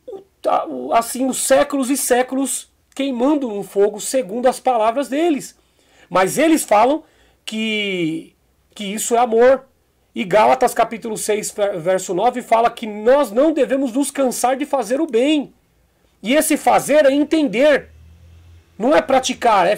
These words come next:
é entender o bem. Como Cristo, como Deus nos amou na cruz, vamos amar o nosso próximo no entendimento? Efésios capítulo quatro, verso dois.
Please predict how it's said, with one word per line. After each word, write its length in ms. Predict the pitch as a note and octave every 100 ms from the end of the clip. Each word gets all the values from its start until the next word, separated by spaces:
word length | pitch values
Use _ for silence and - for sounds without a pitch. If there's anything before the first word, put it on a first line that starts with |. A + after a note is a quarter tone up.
| -
é 120 | D4+
entender 600 | A#3+ D4 D#4 C#4+ G#3 D#4+
o 80 | C#4+
bem. 400 | F#3 C4 B3 E3+ - _ _ _ _ _ _ _ _
Como 300 | C4 D4 -
Cristo, 580 | - C#4 D#4 - - E3
como 280 | A#3+ C#4
Deus 420 | G#3 C#3+ C#4+ E4 A#3+
nos 180 | B3+
amou 260 | A3 G#3 A3+
na 100 | G3+
cruz, 480 | - A#3 D#4 - - _ _ _ _
vamos 340 | - B3 E4 C#4
amar 300 | - B3 B3
o 60 |
nosso 240 | A#3 A#3 G#3+
próximo 420 | G#3 B3 A3+ A3
no 180 | A3 D4
entendimento? 880 | B3+ - A#3+ G#3+ F3+ A3 C4+ - B2 _ _ _ _ _ _ _ _ - _ _
Efésios 560 | - G#3+ A3 A#3 A3+ A#3
capítulo 480 | A#3 A3 A3+ A3+ G#3
quatro, 420 | - G3+ G#3 G#3
verso 340 | F3 G#3 - F#3
dois. 580 | E3 G3 C#3 - -